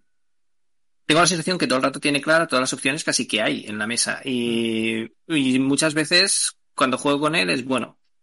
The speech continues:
yo tengo que intentar no cometer fallos porque sé que él no va a cometer ninguno. Y entonces quizá puedo ganar. Eh, pero, por ejemplo, en el torneo jugué una partida contra, nunca había jugado contra Nairen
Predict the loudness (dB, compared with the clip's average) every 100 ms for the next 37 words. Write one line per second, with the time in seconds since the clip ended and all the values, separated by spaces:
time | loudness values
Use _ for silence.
0 | _ -2 2 4 4 4 4 2 2 2
1 | 2 2 2 2 -2 -2 0 -2 0 0
2 | 0 -2 -2 -2 -4 -8 -14 _ _ _
3 | _ _ -6 -2 0 0 0 0 0 -2
4 | -2 -6 -8 -12 _ _ _ 0 2 2
5 | 2 2 2 2 2 2 0 -2 0 2
6 | 2 2 0 -2 -8 _ _ _ _ _
7 | _ -18 -2 2 4 6 4 2 -2 -4
8 | -8 -10 -6 -4 -4 -4 -4 -2 0 0
9 | 2 0 0 -4 -4 -2 -2 0 0 -4